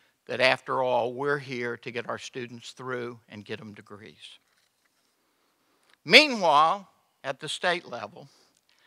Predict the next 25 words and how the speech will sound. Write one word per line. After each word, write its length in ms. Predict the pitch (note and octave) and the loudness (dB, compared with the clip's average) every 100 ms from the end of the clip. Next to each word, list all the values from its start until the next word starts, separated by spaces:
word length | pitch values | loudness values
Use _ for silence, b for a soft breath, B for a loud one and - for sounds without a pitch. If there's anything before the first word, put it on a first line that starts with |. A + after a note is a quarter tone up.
| _ _ _ | _ _ _
politics 840 | G3+ G#3 A3+ A3 - G#3 - - | 10 10 10 2 0 -4 -4 -12
were 140 | E3 C#3+ | -12 -10
predictably 880 | D#3+ B2+ F3 - E3+ D#3 E3 D#3+ D#3+ _ _ _ _ | -14 -8 -10 -10 -16 -16 -16 -16 -18 _ _ _ _
chaotic. 560 | - C3+ A#2+ G#2 F#2+ - _ - _ _ _ _ _ _ _ _ _ | -8 -4 -4 -6 -10 -20 _ -20 _ _ _ _ _ _ _ _ _
During 240 | D3 D#3+ D3+ | 0 2 0
the 80 | |
first 400 | - - A3+ - | 0 2 2 2
part 240 | - G3 F#3+ | 6 8 6
of 80 | E3+ | 0
the 80 | |
legislative 800 | D#3+ F3 F3 F#3 - F3+ E3+ D#3 | 0 0 0 -6 -4 -4 -4 -6
session, 560 | - D#3+ D#3 - D#3+ D3+ | -4 -2 -2 -4 -12 -8
bills 400 | C3 E3+ F#3 E3+ | -2 0 0 -4
were 120 | F3+ | -8
proposed 680 | D#3 E3 - D#3 D3 D3+ C3+ | -8 -10 0 2 2 -4 -8
dealing 380 | D#3 C#3+ C#3 B2+ | -6 -4 -6 -8
with 180 | B2 - | -14 -8
tenure, 500 | E3 E3 F3 F#3 F#3 _ _ _ _ _ _ _ _ _ | -4 -4 -4 -10 -16 _ _ _ _ _ _ _ _ _
C 300 | - F3 D#3+ | -6 4 8
R 180 | E3+ E3+ | 8 8
T, 540 | - E3+ D#3 D3+ D3+ - _ _ _ _ - | 4 -2 -2 -4 -10 -18 _ _ _ _ 2
ideology, 840 | D#3 E3 D#3+ D#3 D#3+ C#3 D3+ D3+ - _ _ _ _ _ - | 6 12 12 12 12 6 -8 -10 -14 _ _ _ _ _ -4
and 100 | B2 | 6
academic 560 | C3+ C3+ C3+ B2+ A#2 - | 6 6 0 -2 -4 -8
freedom. 460 | C3+ B2 A2 - | -6 -4 -4 -12